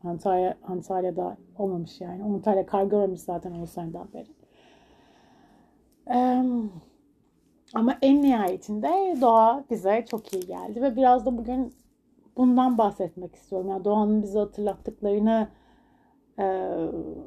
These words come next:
hatırlatmak istiyorum. Çünkü bana hatırlattı ve paylaşma isteği geldi birkaç gün önce. Bir türlü yapılması gerekenler, şehir hayatı o kadar hızlıca içine çe-, çekiyor ki yapılması gerekenlerle koştururken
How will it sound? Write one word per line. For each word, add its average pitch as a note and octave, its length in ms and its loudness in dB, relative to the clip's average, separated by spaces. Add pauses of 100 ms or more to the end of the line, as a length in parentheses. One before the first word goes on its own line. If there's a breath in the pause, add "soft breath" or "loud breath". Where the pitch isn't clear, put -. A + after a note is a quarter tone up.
(1080)
hatırlatmak F#3 600 -2
istiyorum. - 560 -10 (380)
Çünkü G3 200 -6
bana A3 200 4
hatırlattı A#3 800 0
ve A3+ 460 6 (520)
paylaşma G#3+ 460 0
isteği F#3 340 -8
geldi F3+ 400 -6
birkaç F3+ 360 -12
gün F#3 80 -14
önce. A3 560 0 (420 soft breath)
Bir - 40 -20
türlü G#3+ 240 -2
yapılması A3 500 -2
gerekenler, G3+ 680 0
şehir G#3 280 -2
hayatı G3+ 280 0
o G#3 40 -10
kadar G3+ 260 -4
hızlıca G#3 360 -6
içine G#3 240 -6
çe-, G#3 380 -6
çekiyor D#4+ 460 -6
ki C#4 120 -6
yapılması G3+ 600 -4
gerekenlerle G#3 880 -2
koştururken A3+ 880 -4